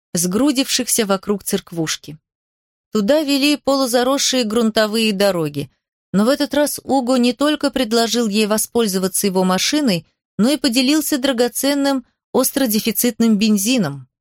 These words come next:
Сегодня она везла Флоранс на рынок в Сарла. Нынешние базарные дни даже отдалённо не напоминали те предвоенные, столь любимые сёстрами.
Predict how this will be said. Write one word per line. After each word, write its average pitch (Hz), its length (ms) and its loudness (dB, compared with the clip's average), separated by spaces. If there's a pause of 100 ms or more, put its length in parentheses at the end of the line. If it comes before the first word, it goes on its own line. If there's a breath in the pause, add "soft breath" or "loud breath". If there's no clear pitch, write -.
(260)
Сегодня 196 500 0
она 196 140 0
везла 190 320 -2
Флоранс 180 500 -4
на 165 120 0
рынок 165 340 -4
в - 60 -12
Сарла. 151 540 -4 (880)
Нынешние 294 560 2
базарные 277 580 0
дни 285 220 0
даже 240 280 0
отдалённо 262 640 0
не 233 120 2
напоминали 190 640 0
те 226 300 -2
предвоенные, 180 840 0
столь 185 320 -2
любимые 175 520 0
сёстрами. 143 720 -6